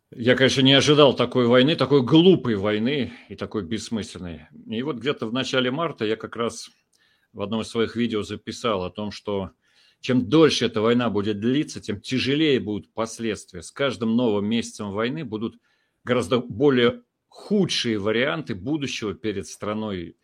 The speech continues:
вырисовываться, и в конце концов хороших просто не останется. Если бы она закончилась в апреле прошлого года,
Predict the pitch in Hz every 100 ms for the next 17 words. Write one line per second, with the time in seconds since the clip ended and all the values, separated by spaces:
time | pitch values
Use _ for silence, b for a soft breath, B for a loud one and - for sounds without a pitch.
0 | - 95 107 98 - 156 135 117 - 95
1 | 107 110 120 120 113 151 - 117 107 -
2 | - - 101 - 92 98 113 - 101 78
3 | - - _ _ _ _ 110 113 120 131
4 | 123 127 127 143 120 113 98 107 117 120
5 | 117 113 98 92 85 - 104 - 107 110
6 | 160 165 101 87